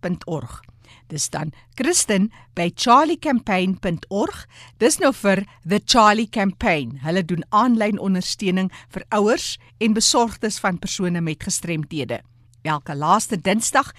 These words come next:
en Saterdag van die maand. Autisme Suid-Afrika het laat weet, alhoewel hulle nie meer op kantoor is nie, is hulle nog steeds per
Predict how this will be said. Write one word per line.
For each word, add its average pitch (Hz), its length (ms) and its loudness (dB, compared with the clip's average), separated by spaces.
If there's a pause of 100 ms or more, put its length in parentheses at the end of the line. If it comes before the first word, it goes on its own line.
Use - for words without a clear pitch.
(120)
en 233 160 0
Saterdag 185 520 -2
van 190 140 -2
die 202 80 0
maand. - 480 -6 (2000)
Autisme 339 540 2
Suid-Afrika 220 1000 0
het 214 180 -4
laat 240 220 0
weet, 196 280 0 (360)
alhoewel 262 320 4
hulle 415 180 0
nie 392 100 -2
meer 294 180 2
op - 100 -4
kantoor 247 420 -2
is - 240 -4
nie, 220 160 -2 (100)
is 240 120 -4
hulle 277 120 0
nog 247 160 0
steeds - 380 -4
per - 140 -4